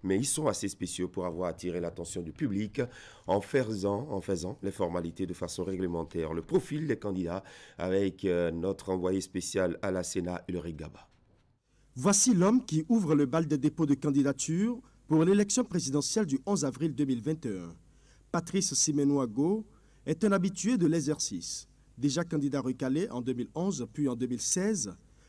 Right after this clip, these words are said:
Speaker 2: l'homme revient cette fois-ci avec la photo de Marie, Mère de Jésus, comme logo. Candidat unique et indépendant,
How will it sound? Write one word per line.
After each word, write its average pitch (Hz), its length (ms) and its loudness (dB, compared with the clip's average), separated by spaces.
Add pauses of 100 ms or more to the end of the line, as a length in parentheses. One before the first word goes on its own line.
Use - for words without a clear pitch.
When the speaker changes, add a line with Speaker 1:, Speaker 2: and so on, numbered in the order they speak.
(100)
Speaker 2:
l'homme 196 280 6
revient 170 280 2
cette 190 220 -2
fois-ci 202 560 0 (280)
avec 190 260 -2
la 165 100 -2
photo 170 280 -2
de 156 120 4
Marie, 151 320 2
Mère 139 180 0
de 139 120 0
Jésus, 139 500 0
comme 143 240 2
logo. 123 480 2 (760)
Candidat 156 340 4
unique 160 340 4
et 147 100 6
indépendant, 147 640 0